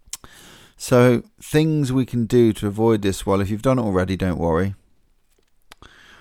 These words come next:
What you need to do to, to start off with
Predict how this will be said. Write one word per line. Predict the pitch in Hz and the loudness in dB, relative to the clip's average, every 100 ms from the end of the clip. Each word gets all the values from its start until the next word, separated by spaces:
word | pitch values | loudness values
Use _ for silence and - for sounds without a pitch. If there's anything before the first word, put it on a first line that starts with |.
| _ | _
What | - 120 202 | 0 4 4
you | 185 180 | 4 0
need | 170 160 | 2 0
to | - | -6
do | 131 113 - 92 - _ _ _ - | -8 -4 -2 -4 -10 _ _ _ -16
to, | 107 95 - - | -14 -14 -18 -20
to | - | -16
start | - - 131 123 | -12 -6 -2 -2
off | 107 - - | -4 -8 -8
with | 76 85 - | -8 -8 -14